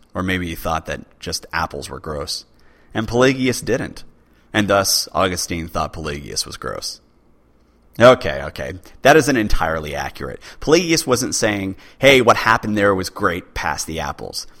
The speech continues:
He just didn't think that the events created a stain on all of humanity. Rather, they were just a cautionary tale on the impact of bad decisions, and that we can become enlightened by making good decisions. Basically, we aren't the victims of sin.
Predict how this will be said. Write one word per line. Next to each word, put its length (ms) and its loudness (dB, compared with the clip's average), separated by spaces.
He 120 4
just 200 2
didn't 220 -4
think 220 -4
that 100 -4
the 140 -4
events 340 -6
created 380 -4
a 40 -4
stain 420 -2
on 120 -4
all 180 -2
of 100 -8
humanity. 520 -4
Rather, 320 8
they 160 0
were 120 -2
just 320 -2
a 40 -8
cautionary 540 -2
tale 400 -2
on 100 -8
the 160 -6
impact 460 -6
of 140 -8
bad 240 -6
decisions, 600 -6
and 180 -2
that 120 2
we 80 -6
can 160 -6
become 380 -6
enlightened 580 -6
by 100 -2
making 400 -8
good 220 -4
decisions. 640 -6
Basically, 520 0
we 240 -2
aren't 300 0
the 80 -6
victims 500 -6
of 140 -8
sin. 560 -6